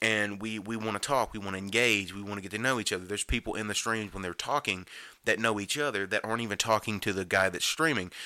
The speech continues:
You'll have friends in the chat that are on opposite sides of the country, the other con-, you know, they might be from other continents, they're, but they're talking and they're engaging with each other and they're getting to know each other.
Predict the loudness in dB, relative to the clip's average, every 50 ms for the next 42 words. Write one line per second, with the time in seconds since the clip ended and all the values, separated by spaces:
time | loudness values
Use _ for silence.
0 | -14 -8 -4 -2 0 4 4 4 4 2 2 2 4 4 4 2 2 -2 -4 -4
1 | -2 2 4 6 6 6 4 4 0 0 0 0 -8 -20 -20 -10 0 4 6 8
2 | 8 8 8 6 6 2 2 2 4 4 4 2 0 -4 0 2 2 2 2 0
3 | -2 -4 -4 -6 0 4 4 6 6 4 2 0 -4 -4 -4 -6 -4 -4 -4 0
4 | 2 2 2 2 0 -4 -8 -18 -20 -20 -20 -20 _ -4 2 4 4 4 4 2
5 | 0 4 4 4 4 4 4 6 6 6 6 4 0 -4 -2 -2 -4 -2 2 4
6 | 4 4 4 2 0 4 4 4 4 2 0 0 0 2 2 0 0 0 -2 -4
7 | -2 -2 0 0 -2 -2 0 2 4 4 4 2 0 0 0 0 -2 -2 0 0
8 | 0 2 0 0 -2 -4 0 0 0 0 0 -2 -4 -2 0 0 0 0 2 0
9 | 0 0 -2 -6